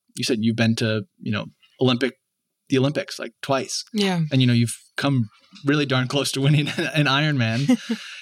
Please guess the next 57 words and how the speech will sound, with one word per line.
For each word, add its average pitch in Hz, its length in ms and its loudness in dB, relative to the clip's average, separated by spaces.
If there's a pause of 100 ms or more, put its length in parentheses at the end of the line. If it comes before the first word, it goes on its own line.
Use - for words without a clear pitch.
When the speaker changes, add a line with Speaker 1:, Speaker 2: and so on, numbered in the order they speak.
Speaker 1:
And 147 120 4
in, 139 140 2
in 143 180 0
a 131 100 -2
sense, 160 340 0
does 123 180 0
that 127 200 0
actually 135 460 0
allow 110 320 2
you 120 160 4
to 120 120 -2
now, 117 200 4
like, 107 180 -4
look 151 220 0
forward 123 340 0
to 120 60 -8
Kona 113 500 0 (220)
and 131 120 0
think, 123 300 2 (100)
you 131 120 -4
know, 107 260 -2 (400)
there's, 135 160 4
like, 123 100 -2
a 123 40 2
window 131 280 2
which 120 220 -2
you 127 80 0
have 113 320 2 (380)
the 131 80 2
ability 120 320 2
to 120 100 -4
still 123 180 -2
go 120 140 0
back? 107 380 -4 (360)
You 123 120 4
know, 110 140 2
you're 117 120 -2
still 123 240 2
within 120 240 4
this, - 340 0
you 120 100 0
know, 107 220 -2
you're 123 120 -2
still 123 160 0
physically 117 640 2 (260)
ready 123 200 2
for 110 260 -4
it. 107 120 -6 (400)
Do - 60 2
you 123 40 0
feel 143 140 2
like 123 100 0
now 120 120 6
you're 123 160 4
almost 120 240 0
more 120 280 4
mentally 117 760 2